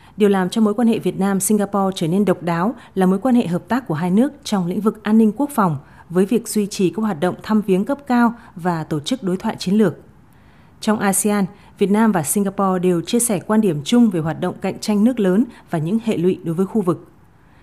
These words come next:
Hai nước đều ủng hộ mạnh mẽ vai trò trung tâm của asean, kêu gọi tất cả các đối tác đối thoại của asean can dự tích cực, hỗ trợ asean xây dựng cộng đồng hòa bình, ổn định và phát triển thịnh vượng. Trong bài viết, học giả Kavi cho rằng,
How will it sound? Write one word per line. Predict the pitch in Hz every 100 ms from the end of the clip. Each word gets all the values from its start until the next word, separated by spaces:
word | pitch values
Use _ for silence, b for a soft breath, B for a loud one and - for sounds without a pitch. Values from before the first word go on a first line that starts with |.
| b
Hai | - 214
nước | 226 285 -
đều | 180 175
ủng | 185
hộ | 170 180
mạnh | 175 -
mẽ | 185 233 277
vai | 220 208
trò | 196 160
trung | - 208
tâm | 202 196
của | 147
asean, | 175 - 202 196 190 b b b b
kêu | 233
gọi | 208 196 -
tất | 269
cả | 233
các | 220
đối | 190 180
tác | 240 269
đối | 196 190
thoại | - 226 -
của | 156
asean | 190 - 220 208 196 B -
can | 208
dự | 202 214 -
tích | 311
cực, | 311 196 - B B
hỗ | - 262
trợ | 269 233
asean | 202 196 214 196 185
xây | -
dựng | 214 208 -
cộng | 196 170
đồng | 170
hòa | 147 175
bình, | 170 175 139 B B
ổn | 185 160
định | 180 180 - -
và | 165 151
phát | 220
triển | 226 202 143
thịnh | 190
vượng. | 180 185 - - - _ _ _ _ _ - _ -
Trong | - 226
bài | 196 160
viết, | 269 302
học | - 202
giả | 175 185
Kavi | 156 202 202 202
cho | 208
rằng, | 202 202 160